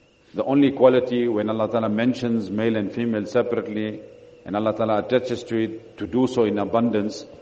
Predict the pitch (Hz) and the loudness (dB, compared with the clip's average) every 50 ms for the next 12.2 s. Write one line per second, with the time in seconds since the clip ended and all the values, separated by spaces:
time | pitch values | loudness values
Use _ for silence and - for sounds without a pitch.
0 | - - - 98 98 92 87 104 120 120 120 120 120 110 113 117 113 113 110 107 | -20 -14 -8 -6 -6 -4 0 4 4 4 4 2 0 0 0 0 -2 -2 -2 -2
1 | 113 117 113 110 107 - 113 104 - 120 120 117 117 120 117 107 104 92 - 101 | 0 0 0 0 -2 -2 -4 -2 0 2 2 2 4 2 2 2 0 0 0 0
2 | 104 98 - - 104 92 90 85 80 - - - - - - - - - - - | 0 0 2 2 0 2 2 2 0 -2 -8 -14 -16 -18 -18 -18 -20 -20 -20 -20
3 | - - - - 104 117 120 113 107 117 123 123 123 120 110 107 113 104 - - | -20 -12 -4 0 2 2 2 2 2 0 2 2 2 2 2 -2 -2 -4 -4 -2
4 | 120 127 123 120 120 117 110 95 104 104 104 110 110 117 127 135 131 123 117 113 | -2 0 0 0 0 -2 -4 -4 -4 -4 -2 -2 0 0 0 2 4 4 2 2
5 | 110 107 104 - 110 107 107 98 95 92 90 113 117 123 113 107 92 87 - 87 | 2 0 0 0 0 0 0 0 -2 0 0 0 2 2 0 -2 -4 -4 -6 -4
6 | 95 92 92 - - - - - - - - - - - - - - - - - | -4 -4 -6 -8 -16 -20 -20 -20 -20 -20 -20 -20 -20 -20 -20 -20 -18 -12 -6 -4
7 | 98 98 117 123 117 - - 117 120 120 117 - 120 113 95 110 107 107 113 107 | -2 0 0 0 0 2 4 4 6 6 4 2 0 -2 0 -2 -2 0 0 0
8 | 98 98 92 - 120 117 113 117 107 - - 123 107 104 107 110 110 110 110 113 | 0 -2 -4 -4 -4 -2 -2 -2 -4 0 0 -2 0 0 0 0 0 -2 -2 -2
9 | 117 117 117 117 107 98 104 101 113 117 110 110 - - - 101 107 110 107 - | 0 0 0 -2 -4 -6 -8 -8 -8 -10 -10 -10 -10 -4 0 2 2 2 2 0
10 | 113 107 110 117 113 110 110 113 107 107 101 107 107 107 110 - - - 127 120 | -2 0 2 2 2 2 2 0 0 -2 -2 -2 -2 -2 -2 -2 -2 0 2 2
11 | 120 110 117 113 107 104 104 104 104 - 110 104 107 104 101 101 95 110 110 101 | 2 2 0 -2 0 0 0 0 -2 -2 -2 -2 -2 -2 -2 -2 -2 -2 -4 -2
12 | 98 92 92 | -4 -4 -6